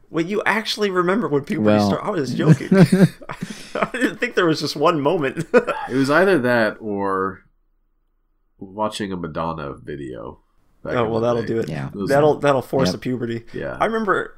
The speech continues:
Speaker 1: like, one day just looking down and be like, "Oh, that's new."
Speaker 2: <laughs>
Speaker 3: Yeah.
Speaker 1: <laughs>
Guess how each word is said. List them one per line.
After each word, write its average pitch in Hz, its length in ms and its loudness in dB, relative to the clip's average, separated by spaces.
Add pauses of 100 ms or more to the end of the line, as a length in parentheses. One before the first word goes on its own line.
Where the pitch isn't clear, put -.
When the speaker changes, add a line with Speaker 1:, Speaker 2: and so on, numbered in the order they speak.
(120)
Speaker 1:
like, 139 340 0
one 135 300 0
day 127 160 2
just 113 200 -4
looking 123 200 -2
down 120 200 0
and 117 80 -2
be 117 80 -2
like, 113 160 -2
"Oh, 139 280 -4 (240)
that's - 260 -2
new." 139 120 0
Speaker 2:
<laughs> 151 160 2
Speaker 3:
Yeah. 165 420 2 (440)
Speaker 1:
<laughs> - 80 -8